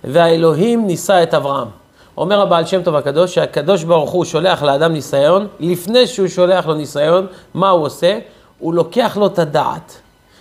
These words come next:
כי אם היה לבן אדם דעת, אז לא היה לו ניסיון.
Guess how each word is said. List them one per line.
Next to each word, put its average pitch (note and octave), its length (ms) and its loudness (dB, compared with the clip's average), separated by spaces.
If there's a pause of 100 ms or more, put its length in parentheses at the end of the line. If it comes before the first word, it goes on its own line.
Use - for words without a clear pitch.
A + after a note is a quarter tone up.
(160)
כי F3 160 0
אם F#3+ 100 2
היה F#3+ 160 4
לבן D#3+ 220 4
אדם D#3 280 0
דעת, F3 380 0
אז D3 160 -4
לא F3 60 2
היה F3+ 80 4
לו E3+ 80 -2
ניסיון. D#3+ 420 -6